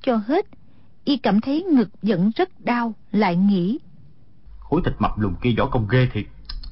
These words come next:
Speaker 2: hay y chính là cao thủ Thần Long Giáo đã trộm được bộ kinh thư này? Y vào cung gặp con quỷ già, một con quỷ già cũng đối đãi với y rất tốt, chuyển Thái Hậu thiệt xuống nằm giường nữa chứ, cho y ngủ trong tủ.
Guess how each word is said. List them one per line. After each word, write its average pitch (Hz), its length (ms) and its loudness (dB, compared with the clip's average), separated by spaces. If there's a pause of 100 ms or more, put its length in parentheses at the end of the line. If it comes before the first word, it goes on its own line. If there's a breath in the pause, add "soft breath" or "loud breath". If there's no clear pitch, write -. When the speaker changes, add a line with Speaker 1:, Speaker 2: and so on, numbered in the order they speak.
(280)
Speaker 2:
hay 127 160 0
y 131 140 2
chính 160 180 0
là - 80 -2
cao 123 180 0
thủ 127 180 -2
Thần 98 180 -2
Long 120 160 0
Giáo 147 180 0
đã 151 140 0
trộm 95 240 0
được 101 140 -2
bộ 107 160 0
kinh 151 120 0
thư 139 80 0
này? 107 240 0 (720)
Y 143 140 2
vào 104 200 0
cung 147 120 2
gặp 131 180 0
con 120 180 -2
quỷ 139 200 0
già, 101 240 0 (920)
một 104 140 -4
con 151 160 0
quỷ 165 180 2
già 110 140 0
cũng 131 120 -2
đối 196 160 2
đãi - 160 -2
với 165 100 -4
y 151 60 -4
rất 170 160 -2
tốt, 247 160 -2 (720)
chuyển 147 200 4
Thái 208 180 0
Hậu 113 240 -2
thiệt 123 160 0 (100)
xuống 202 80 2
nằm 107 180 0
giường 117 260 2
nữa 160 120 -2
chứ, 240 120 2 (360)
cho 180 80 2
y 170 120 4
ngủ 147 280 2
trong 180 140 0
tủ. 226 220 0